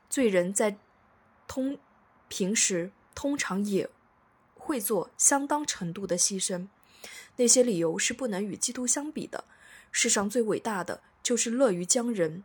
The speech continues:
从地狱里拯救出来，满足他们在世上的需要，使他们以神为乐，并且以一种喜乐、良善的态度彰显基督为至宝。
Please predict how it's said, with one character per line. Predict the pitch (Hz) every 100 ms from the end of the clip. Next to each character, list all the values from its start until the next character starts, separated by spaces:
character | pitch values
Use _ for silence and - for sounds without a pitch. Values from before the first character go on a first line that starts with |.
| -
从 | - 180 190
地 | 247 208
狱 | 202
里 | 180 196
拯 | - 196
救 | - 247
出 | 202 -
来， | 180 - _ _ - _
满 | 202 175
足 | 185 202
他 | 240
们 | 247 190
在 | 190 196
世 | - 226
上 | 233 202
的 | 196
需 | - 262
要， | 262 - _ - -
使 | - -
他 | - 190
们 | 190 185 208
以 | 196
神 | 180 185 196
为 | 220
乐， | 180 185 - - - _
并 | 226 196
且 | - 190 170 -
以 | 202
一 | 226
种 | 220 196
喜 | 214 - 156
乐、 | 180 165 -
良 | 196 170
善 | 202 302 233
的 |
态 | 190 - 196
度 | 185 - _ - - -
彰 | 262 269
显 | - 175
基 | 180 202
督 | 208 220 -
为 | 185
至 | 196 233
宝。 | - -